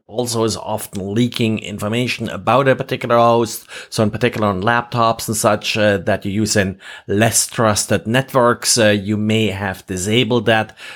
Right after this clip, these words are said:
So, uh, double check, and I guess for now the only fix there is, is, uh, to re-enable L L M N R.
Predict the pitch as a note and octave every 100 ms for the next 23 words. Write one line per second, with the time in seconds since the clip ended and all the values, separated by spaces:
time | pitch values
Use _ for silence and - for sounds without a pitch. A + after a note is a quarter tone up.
0 | - - A2+ G#2+ G2+ A2 G#2 F#2+ F#2+ B2+
1 | A#2+ - B2+ - A#2+ A2 G#2+ - A2 A2
2 | G#2+ - - G#2+ G2+ G#2+ G#2+ - F2 F2+
3 | F#2+ F#2+ G2 A3 G#3+ - - - A#2+ B2+
4 | A#2+ A2+ - - - - A2+ A2+ G#2+ -
5 | B2 G#2 - - G#2+ G2 - - G#2 A2
6 | B2+ B2 A2 G#2 G#2+ G2+ - _ - G2+
7 | G2 F#2 - - G2+ F#2 G2 A2+ -